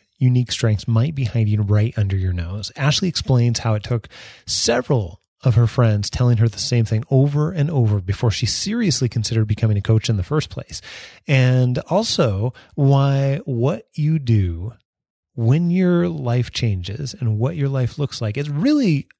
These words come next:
all up to you to decide. And that's obviously what we spend a lot of time talking about here on the H T Y C podcast. But I want you to have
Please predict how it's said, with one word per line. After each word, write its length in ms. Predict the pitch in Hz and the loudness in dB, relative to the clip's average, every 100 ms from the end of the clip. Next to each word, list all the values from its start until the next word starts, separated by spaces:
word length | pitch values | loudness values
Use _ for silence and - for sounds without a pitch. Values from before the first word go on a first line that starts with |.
| _ | _
all 180 | 147 175 | 2 4
up 140 | 160 - | 4 0
to 80 | |
you 180 | 117 123 | 2 4
to 100 | 113 | 4
decide. 600 | 101 92 110 98 - - | 2 0 -4 -8 -10 -4
And 180 | 147 127 | 2 2
that's 200 | 135 - - | 2 0 0
obviously 280 | 113 110 113 | 0 2 2
what 240 | 107 104 | 2 2
we 80 | 110 | 0
spend 220 | - 117 | -2 -2
a 40 | 117 | 0
lot 440 | 127 139 156 156 | 0 -2 -2 -2
of 80 | 127 | -2
time 300 | 147 139 123 | 0 0 2
talking 320 | 127 120 127 | 2 2 2
about 180 | 117 117 | 0 0
here 240 | 120 113 | 2 4
on 140 | 117 113 | 4 2
the 160 | 123 | 2
H 160 | 120 - | 0 2
T 100 | 117 | 2
Y 120 | 107 | 2
C 180 | - 113 | 0 -4
podcast. 600 | 123 123 - 120 110 - - - - - | -2 -4 -4 -6 -6 -6 -10 -14 -16 0
But 160 | 123 | 2
I 80 | 131 | 4
want 280 | 127 151 139 | 2 0 2
you 40 | |
to 80 | 120 | 2
have 340 | 101 117 113 | 4 2 2